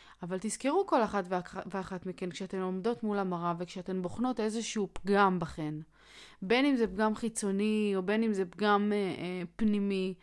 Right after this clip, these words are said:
איזה, אה, משהו שאתן מרגישות בנוגע לעצמכן, משהו שאתן רואות ואתן לא אוהבות, תזכרו שאותו דבר לא מעיד עליכן. הוא לא אומר שאתן,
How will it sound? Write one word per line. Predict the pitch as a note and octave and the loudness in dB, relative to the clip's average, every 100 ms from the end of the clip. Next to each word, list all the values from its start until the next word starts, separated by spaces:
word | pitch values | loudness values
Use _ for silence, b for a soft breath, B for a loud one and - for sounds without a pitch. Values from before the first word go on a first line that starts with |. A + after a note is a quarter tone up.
| B B B | B B B
איזה, | F#3+ F3+ F#3+ F#3 | -6 -2 0 -2
אה, | F#3 F#3 | -4 -4
משהו | F3+ F3+ G3+ G#3 G#3+ | -2 0 2 0 -4
שאתן | G#3 G#3 G3 | -6 -4 -4
מרגישות | F#3 F3 F#3 A3+ G#3 | -4 -4 -4 -4 -4
בנוגע | G3+ G3 F#3+ F#3 | -2 -2 -2 -2
לעצמכן, | F3+ F3 F#3 F3+ F3+ F3 | -2 -4 -8 -6 -4 -4
משהו | F#3 G3+ | -4 -6
שאתן | G#3+ F#3+ F#3 | -6 -4 -4
רואות | F3 F3+ G3+ G3+ | -2 0 0 0
ואתן | G3 G3 F#3+ | -2 -2 -2
לא | F#3 | 0
אוהבות, | F#3 F3+ E3+ E3+ F3 | 0 0 -2 -4 -4
תזכרו | G#3+ F3+ - G#3 G#3+ F4+ F4+ B B B B B | -6 -8 -4 -4 0 -2 -4 B B B B B
שאותו | - G#3 F#3 E4+ | -6 -4 0 2
דבר | E4 G#3 G#3+ A#3+ A3 | 2 2 4 4 4
לא | G#3 D#4 | 4 4
מעיד | E4+ B3 - G3+ G3 A3 - - | 2 0 -2 -2 -2 -6 -14 -8
עליכן. | F#3 F3+ - D#4 D4 D#3 D#3 - _ _ _ _ _ _ _ _ b b b b b _ | -6 -6 -2 0 2 0 -4 -12 _ _ _ _ _ _ _ _ b b b b b _
הוא | G3+ | 2
לא | B3+ F4 | 8 10
אומר | A#3 C#4 C#4 | 10 6 4
שאתן, | - G3 - B3+ C#4 C4 | 2 0 0 0 2 0